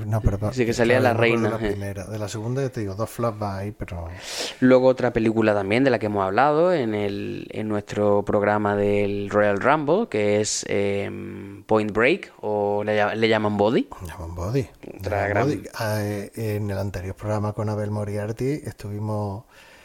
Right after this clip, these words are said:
Speaker 1: nombrando que la de Fast and Furious, la uno, a él le llaman body en tuneo y en mal, y en todo mal.
Speaker 2: <laughs> En todo mal, ¿no?
Speaker 1: Sí.
Speaker 2: <laughs>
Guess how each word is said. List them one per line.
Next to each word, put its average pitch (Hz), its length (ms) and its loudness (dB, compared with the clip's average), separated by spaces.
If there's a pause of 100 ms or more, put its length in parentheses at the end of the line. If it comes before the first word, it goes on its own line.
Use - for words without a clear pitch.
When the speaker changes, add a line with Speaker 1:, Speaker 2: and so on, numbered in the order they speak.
(340)
Speaker 1:
nombrando 110 600 -2
que 120 80 -6
la 98 120 -4
de 92 80 -6
Fast - 260 -4
and 110 120 -4
Furious, 131 400 -2 (220)
la 104 160 -4
uno, 131 400 0 (220)
a 107 80 -4
él 110 140 -2
le 113 120 -2
llaman 104 300 -2
body 120 440 -2
en 95 600 -6
tuneo 101 500 -4
y 135 100 0
en 101 80 -2
mal, 95 300 -4 (260)
y 104 100 -6
en 92 120 -6
todo 98 240 -6
mal. 131 200 -4 (220)
Speaker 2:
<laughs> - 220 -4
En 143 180 2
todo 123 220 2
mal, 107 260 0
¿no? 254 160 0 (120)
Speaker 1:
Sí. - 140 -12 (360)
Speaker 2:
<laughs> - 80 -2